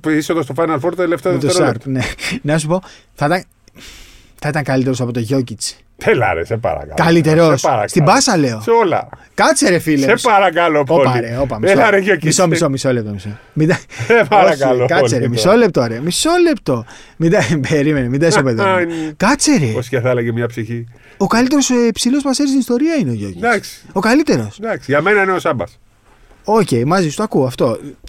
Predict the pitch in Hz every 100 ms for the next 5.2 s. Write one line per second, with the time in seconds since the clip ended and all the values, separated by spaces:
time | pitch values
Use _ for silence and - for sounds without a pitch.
0 | - 160 247 233 247 269 330 370 359 311
1 | 170 165 143 - - 156 - 196 233 226
2 | 233 240 185 156 151 139 - 135 120 120
3 | 113 113 110 110 113 127 151 156 147 135
4 | 120 123 123 147 131 143 156 127 156 147
5 | 92